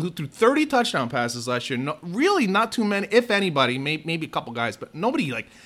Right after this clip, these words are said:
came to his defense. I don't. I agree with you. I don't think, I don't think anybody gave up on him. I don't think anybody gave up on Mariota.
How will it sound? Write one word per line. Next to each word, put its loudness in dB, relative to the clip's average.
came 6
to -8
his 2
defense. -4
I 2
don't. 0
I 12
agree 4
with 0
you. 2
I 6
don't 4
think, -2
I 0
don't 2
think 2
anybody 2
gave 0
up 2
on 4
him. -2
I 6
don't 6
think 4
anybody 4
gave 2
up 2
on 0
Mariota. 2